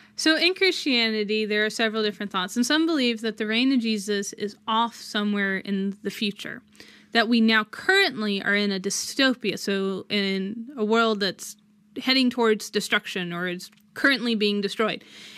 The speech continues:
And we are waiting for Jesus to come and set everything right. So everything's broken. Christ one day, sometime off in the future, is going to heal everything.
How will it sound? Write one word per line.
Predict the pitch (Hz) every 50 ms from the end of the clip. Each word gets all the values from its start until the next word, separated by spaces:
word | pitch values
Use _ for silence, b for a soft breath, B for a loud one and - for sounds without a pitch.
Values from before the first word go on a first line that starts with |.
| B
And | - 240
we | 254 269 262
are | 254 247
waiting | 226 262 269 294 311 320 320 302
for | - 311
Jesus | 247 254 254 233 240 240 226
to | - 247
come | 226 - 240 233 220 214 208 208 -
and | - 202 190
set | - - - 226 214 - - - - -
everything | 220 214 196 214 - 214 202
right. | 190 175 160 -
So | - 202
everything's | 202 214 254 - 269 269 240
broken. | 226 254 240 247 - 240 233 226 b b b b b b
Christ | - - 247 233 233 - -
one | 214 233 285 294 285
day, | 262 247 233 233
sometime | 226 - - 247 254 240 247 233 226 220 214 -
off | - 208 247 -
in | -
the | 254 247
future, | 247 226 208 - 202
is | 190 190 -
going | - 208 202 196 196 202 196
to | - - 202
heal | - 220 196 170
everything. | 165 175 - - - - - -